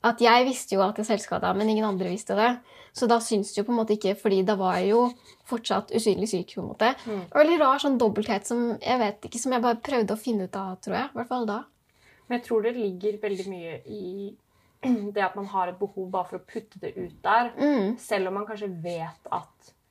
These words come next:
Speaker 2: det enten ikke er så mange som skal se det, eller at det ikke er noen som på en måte har noe med deg å gjøre som,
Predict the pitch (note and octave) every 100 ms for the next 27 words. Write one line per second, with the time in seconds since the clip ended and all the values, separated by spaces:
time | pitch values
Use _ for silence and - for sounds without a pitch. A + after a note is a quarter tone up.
0 | _ - G#3+ G3+ F#3 G#3+ A3+ A3 F#3 G3
1 | F#3+ E3+ F3+ - F3+ - E3+ D#3+ E3+ E3+
2 | E3 G#3 G3+ F3 F3 F#3 E3+ E3 E3+ F3
3 | _ _ _ _ - G3 F3 E3 - E3+
4 | E3+ - _ _ _ - - F#3+ E3+ F#3+
5 | G3 F#3 F3 E3 E3+ F3+ G3 A3 A3 F3+
6 | E3 D#3+ E3+